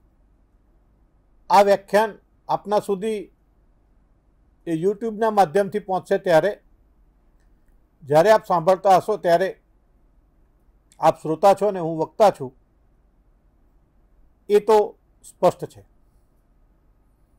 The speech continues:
અને એટલા માટે આ વ્યાખ્યાનને આપણે પણ જ્યારે કોઈ સામે બેઠું છે, વિદ્યાર્થીઓ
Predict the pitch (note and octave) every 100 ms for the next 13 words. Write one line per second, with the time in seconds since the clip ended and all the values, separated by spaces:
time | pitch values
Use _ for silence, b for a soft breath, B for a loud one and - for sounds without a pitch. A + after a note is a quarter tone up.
0 | _ _ _ _ D#3+ F#3 F#3 G#3 G#3 G3+
1 | G#3 E3 D#3+ _ _ _ _ _ _ _
2 | _ _ _ _ _ _ _ _ _ _
3 | _ _ - F3 E3+ - - G3 G#3+ A3
4 | A3+ - _ _ _ _ E3 D#3+ G3 G3
5 | G#3+ G#3+ - D3+ D#3+ E3+ F#3+ D3+ F#3 F3
6 | E3 D#3+ F3 E3 D#3+ G3+ D#3 A#2+ - _
7 | _ _ _ _ _ _ _ _ _ _
8 | _ D3 D3 F3 F3 E3+ F3+